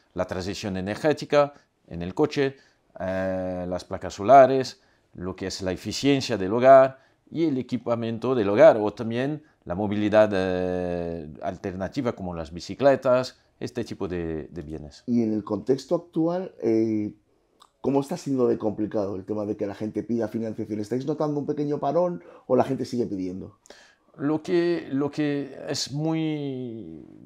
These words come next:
Speaker 1: va, depende del sector, pero de manera global lo que vemos, eh, es que el arranque del año, este primer trimestre ha sido muy positivo, estamos creciendo un poquito incluso frente al año pasado y ya estamos muy por encima de cifras de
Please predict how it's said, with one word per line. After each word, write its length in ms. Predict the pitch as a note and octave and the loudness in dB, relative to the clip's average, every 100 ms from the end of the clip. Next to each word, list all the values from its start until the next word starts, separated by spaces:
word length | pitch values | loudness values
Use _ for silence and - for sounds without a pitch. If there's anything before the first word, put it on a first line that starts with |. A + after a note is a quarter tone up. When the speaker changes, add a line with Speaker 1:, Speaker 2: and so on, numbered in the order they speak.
| D2+ | -8
Speaker 1:
va, 120 | F#2+ - | -8 -6
depende 440 | B2 C3 D3+ D3 | -6 -2 0 2
del 160 | B2 A2+ | 2 0
sector, 460 | A2+ - A2 F2+ - | -2 0 0 0 0
pero 160 | G2+ A2+ | -2 0
de 100 | B2+ | -2
manera 320 | C3+ D3 C#3+ | -2 0 0
global 500 | C3+ C3+ C#3+ D3+ D3 _ _ _ | 2 6 6 4 -4 _ _ _
lo 180 | G#2 A2 | -6 -4
que 100 | B2 | -2
vemos, 460 | B2+ C#3+ D3+ - G#2 | -2 -4 -6 -8 -8
eh, 560 | G2+ G2 F#2+ F#2 F#2 - | -6 -4 -4 -4 -6 -8
es 180 | F#2+ | -10
que 140 | - G#2 | -8 -6
el 120 | G2+ | 0
arranque 420 | A2 C3+ C#3 A2+ | 0 2 0 -2
del 180 | G2 G#2+ | -2 0
año, 260 | A#2 A2+ C3 | 0 -2 -6
este 180 | - A2 | -8 -8
primer 340 | G2+ G2+ G#2 | -8 -6 -6
trimestre 380 | - G#2+ A2 G2 | -6 -8 -8 -10
ha 40 | |
sido 220 | - G#2 | -8 -6
muy 160 | G2+ G#2 | -6 -6
positivo, 500 | G2+ G#2 G#2+ B2 C3 | -6 -8 -8 -6 -6
estamos 320 | G#2 G2+ G2+ | -6 -8 -10
creciendo 500 | - A2 G#2+ B2 A#2+ | -6 -4 -4 -4 -6
un 140 | G#2 G2+ | -6 -8
poquito 380 | G2 A#2+ A2 | -10 -10 -8
incluso 500 | G2+ G2 A#2+ A#2 - | -8 -10 -10 -8 -8
frente 320 | F#2+ A2 G#2+ G2 | -8 -8 -6 -4
al 80 | |
año 180 | G2+ G2 | -2 -4
pasado 460 | F#2+ G2+ B2+ A#2 G2 | -6 2 4 4 0
y 100 | G2 | -4
ya 160 | G#2+ | -4
estamos 360 | A#2 B2+ A#2 E2+ | -4 -4 -6 -6
muy 320 | A2 C#3 E3+ | -6 -6 -4
por 140 | C3+ A#2 | -4 -6
encima 300 | A2 C3 A2+ | -6 -6 -4
de 100 | F#2+ | -6
cifras 480 | - A#2 - G2 | -8 -8 -8 -8
de 300 | F2+ F2+ F2 | -6 -4 -6